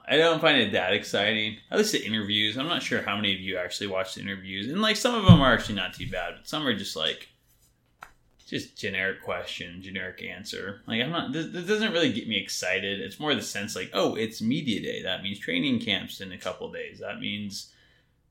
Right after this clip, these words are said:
preseason's even, you know, it's close as well. So, I mean, that's what kind of media day,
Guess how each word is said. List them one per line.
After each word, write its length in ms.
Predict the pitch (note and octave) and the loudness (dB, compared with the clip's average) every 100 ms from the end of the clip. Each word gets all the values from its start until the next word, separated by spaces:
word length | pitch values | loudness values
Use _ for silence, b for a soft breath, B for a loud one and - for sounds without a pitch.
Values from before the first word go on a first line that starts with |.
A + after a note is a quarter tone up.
| _ _ _ - | _ _ _ -10
preseason's 840 | - C3+ B2+ C#3+ C3+ C3+ B2 G2+ F#2+ | 0 2 2 0 0 0 0 -2 -2
even, 500 | A#2+ B2 B2 A#2 - | -2 -2 -2 -4 -6
you 160 | - A2+ | -2 0
know, 220 | G2+ A2+ | 0 -2
it's 160 | G#2 - | -4 -6
close 320 | - A#2 A2+ | -2 0 0
as 100 | G#2+ | -4
well. 300 | G#2+ A#2 F#2+ | 0 0 -2
So, 400 | - G2 F#2 G2 - | -4 -4 -4 -8 -8
I 100 | B2 | -4
mean, 140 | C#3 | -2
that's 220 | C3 D#3 D3 | 0 -2 -4
what 180 | A#2+ | -6
kind 220 | - G#2+ F#2 | -4 -4 -4
of 80 | |
media 300 | F#2+ F#2+ F#2+ | -8 -6 -4
day, 360 | F#2+ F#2 F2+ | -2 -4 -4